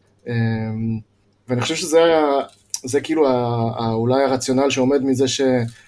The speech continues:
שסאבו ורפאלוב פותחים ביחד עם שרי כדי לעזור לו בזה,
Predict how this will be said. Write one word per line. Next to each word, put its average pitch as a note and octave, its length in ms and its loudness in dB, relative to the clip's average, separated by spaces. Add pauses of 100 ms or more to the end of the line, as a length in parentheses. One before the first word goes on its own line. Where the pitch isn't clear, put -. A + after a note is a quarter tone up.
(240)
שסאבו C3 800 2
ורפאלוב B2+ 460 0
פותחים C3+ 280 -4
ביחד E3 320 2
עם D#3 100 -2
שרי B2+ 340 0
כדי B2 220 -4
לעזור B2 460 2
לו E3 100 2
בזה, B2 280 -4